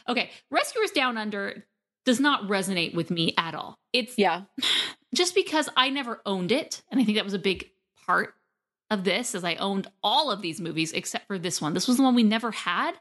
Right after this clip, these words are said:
Speaker 1: so I just never
Speaker 2: Okay.
Speaker 1: watched a lot. And so the few times that I have watched it, it's like, "Oh, it's good," but that's about it. You know, the opening sequence is prob-, and then Marahute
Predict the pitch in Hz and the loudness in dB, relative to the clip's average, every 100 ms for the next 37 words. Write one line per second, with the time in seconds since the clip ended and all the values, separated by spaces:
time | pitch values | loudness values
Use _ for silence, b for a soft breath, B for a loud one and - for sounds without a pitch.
0 | _ b b b _ - 254 277 320 285 | _ b b b _ -2 0 2 2 2
1 | 202 196 180 165 170 277 294 320 - 214 | 2 2 0 0 0 0 2 2 0 0
2 | 247 220 - 254 277 - 240 233 202 185 | 0 0 2 4 4 2 -2 -2 -2 -4
3 | 180 226 240 214 196 - 190 170 - 240 | -2 -4 -2 -2 -4 -2 -4 -4 -2 -4
4 | 240 - 359 247 - - 277 254 175 165 | -2 -2 -2 -2 -6 0 2 2 0 -4
5 | 190 _ _ _ _ _ _ _ _ _ | -8 _ _ _ _ _ _ _ _ _
6 | _ 214 220 214 190 170 160 - - 208 | _ -4 -2 -4 -2 -2 -4 -10 -6 -2
7 | 190 175 180 202 196 240 254 220 175 208 | 0 -2 -2 -2 0 0 0 -2 -4 -6
8 | - 220 220 214 165 - 190 175 - 202 | 0 0 2 0 -2 -2 -2 -2 -6 -6
9 | 185 175 170 160 _ 190 180 196 190 208 | -4 -6 -6 -8 _ 0 2 0 -2 0
10 | 208 240 | -2 -6